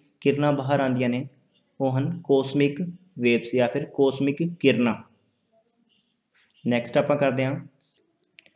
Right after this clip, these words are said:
ਹਾਂਜੀ, ਫਸਟ ਨੰਬਰ 'ਤੇ ਜਿਹੜੀ ਰੇ ਆਈ ਸੀ, ਉਹ ਸੀ ਕਾਸਮਿਕ ਤਰੰਗਾਂ, ਜਿਨ੍ਹਾਂ ਦੀ ਐਨਰਜੀ ਜ਼ਿਆਦਾ ਹੈਗੀ ਸੀ। ਜੇ ਆਪਾਂ ਗੱਲ ਕਰੀਏ ਉਸ ਤੋਂ ਬਾਅਦ ਜਿਹੜੇ ਚੂਹੇ 'ਚ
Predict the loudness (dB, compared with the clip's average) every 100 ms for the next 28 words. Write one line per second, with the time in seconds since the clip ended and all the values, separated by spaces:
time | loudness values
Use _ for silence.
0 | _ _ _ _ _ _ _ _ _ _
1 | _ -4 -2 0 2 2 2 0 0 0
2 | 0 0 0 -6 _ -6 0 2 2 0
3 | 0 0 0 -2 -4 -4 -2 -2 -2 -4
4 | -4 -4 -2 -2 -4 -6 _ _ -4 0
5 | 0 0 0 0 -2 0 0 0 0 -2
6 | -4 -6 -10 -12 _ _ _ _ _ -2
7 | 2 4 4 4 2 2 2 2 2 0
8 | 4 4 4 -2 -4 0 2 0 0 2
9 | 2 2 -4